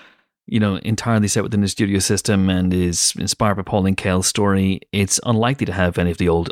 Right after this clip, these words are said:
ultra-violence in it, um, which would make it the first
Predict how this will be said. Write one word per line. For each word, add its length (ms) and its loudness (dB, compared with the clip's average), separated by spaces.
ultra-violence 680 0
in 140 0
it, 160 2
um, 520 0
which 220 -2
would 200 -4
make 200 2
it 100 -6
the 80 2
first 720 -2